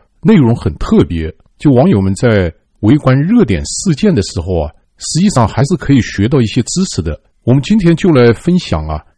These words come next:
一堂用生命换来的金融课。就现在全世界都在关注热议，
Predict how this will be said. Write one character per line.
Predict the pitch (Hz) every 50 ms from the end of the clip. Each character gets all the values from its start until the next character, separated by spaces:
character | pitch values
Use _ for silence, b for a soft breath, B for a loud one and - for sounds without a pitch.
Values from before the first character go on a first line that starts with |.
| _ _
一 | 185 190
堂 | 170 - - 107 104 117
用 | 139 147 123
生 | - - - - 233 233 240
命 | 247 240 143
换 | 101 - - - 113 104
来 | 87 85 90
的 | 82 85
金 | - - - 139
融 | 139 127 78 73
课。 | 73 - - - 85 - - _ _ _ _
就 | - 175
现 | - - 226 196
在 | 185 151
全 | - - - - 139
世 | - 175 156
界 | - 202 160 104 - _ _ _ _ _
都 | 180 196 220 226
在 | 196 - 160 120 101 - - _ _ _ _ _
关 | 139 147 156 160
注 | 151 - - 151 123 87 - - _ _ _ _
热 | - 151 180 220 196 143
议， | 110 104 98 87 -